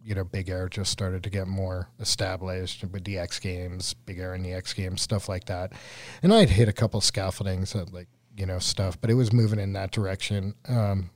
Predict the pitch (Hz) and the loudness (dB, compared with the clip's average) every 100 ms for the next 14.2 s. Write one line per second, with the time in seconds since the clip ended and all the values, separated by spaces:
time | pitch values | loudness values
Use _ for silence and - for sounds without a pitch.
0 | - 110 98 95 104 101 101 - 104 95 | -14 -6 -4 -2 -2 0 -2 0 -2 0
1 | 101 98 - 107 95 101 - 101 - 104 | -2 0 0 0 -2 -2 -2 0 -2 -4
2 | 98 95 98 98 95 - - 95 - - | -4 -4 -4 -4 -4 -4 -4 -6 -6 -12
3 | - - 107 98 - 104 95 98 101 - | -12 -4 -4 -4 -8 -4 -2 -2 -4 -6
4 | _ _ _ 113 104 98 98 - 107 98 | _ _ _ -6 -4 -2 -2 -2 -2 0
5 | 101 98 - _ _ _ _ - 95 92 | -2 -6 -16 _ _ _ _ -6 -4 -2
6 | 90 - 101 85 - - 92 90 90 - | -4 -6 -6 -6 -10 -8 -6 -6 -6 -6
7 | - 101 104 95 104 98 - 123 131 139 | -4 -2 -2 -2 -2 -2 0 4 8 10
8 | 127 113 - _ _ _ _ _ _ _ | 8 6 2 _ _ _ _ _ _ _
9 | _ _ - 139 185 156 120 139 143 135 | _ _ 8 12 12 12 12 10 10 10
10 | 139 143 127 - 127 123 117 135 139 117 | 8 10 10 10 10 8 8 8 6 6
11 | 123 139 160 208 185 147 139 127 123 135 | 8 8 10 10 8 6 6 8 8 8
12 | 117 117 107 127 143 139 113 127 107 120 | 6 4 2 4 8 8 6 4 4 4
13 | - 127 135 - 127 - 117 - 101 95 | 4 6 6 6 4 4 4 2 0 -2
14 | 90 82 | -2 -6